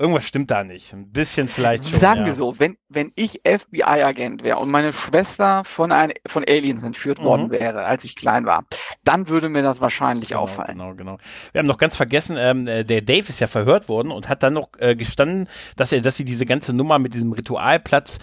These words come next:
Speaker 1: dass er da nicht, natürlich nicht dahinter steckt und natürlich seinen besten Freund niemals umgebracht hätte und die das Ganze nur gemacht haben, um die beiden Mädels rumzukriegen. Was dann auch quittiert wird mit, „Ich hab's dir doch gleich gesagt, dass die nur uns nur rumkriegen wollten.“ Ja?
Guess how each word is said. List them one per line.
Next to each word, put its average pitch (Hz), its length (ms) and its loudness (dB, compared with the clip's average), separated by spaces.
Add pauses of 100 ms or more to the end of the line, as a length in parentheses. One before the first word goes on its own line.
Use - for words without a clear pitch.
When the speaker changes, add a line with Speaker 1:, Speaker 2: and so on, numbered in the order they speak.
(280)
Speaker 1:
dass 113 140 -4
er 139 140 4
da 135 100 8
nicht, 127 160 2
natürlich 120 340 0
nicht 135 220 0
dahinter 107 440 4
steckt - 380 -2
und 104 180 -10
natürlich 110 340 -2
seinen 104 180 2
besten 120 320 0
Freund 117 360 -4
niemals 127 380 4
umgebracht 120 560 -4
hätte 131 220 2 (340)
und 127 140 0
die 123 60 2
das 123 180 4
Ganze 139 260 2
nur 139 160 2
gemacht 131 320 -2
haben, 131 160 0
um 127 140 -4
die 117 60 -8
beiden 127 260 4
Mädels 156 520 0
rumzukriegen. 110 800 -6 (300)
Was 127 180 2
dann 139 140 2
auch 120 160 -2
quittiert 143 400 2
wird 143 240 2
mit, 135 200 2
„Ich - 140 -8
hab's - 140 -2
dir 120 120 4
doch - 100 2
gleich 160 200 -4
gesagt, 113 320 0
dass 104 120 -10
die 117 120 -6
nur 107 120 -4
uns 110 180 -12
nur 110 140 -4
rumkriegen 101 440 -10
wollten.“ 92 340 -10 (680)
Ja? 143 220 2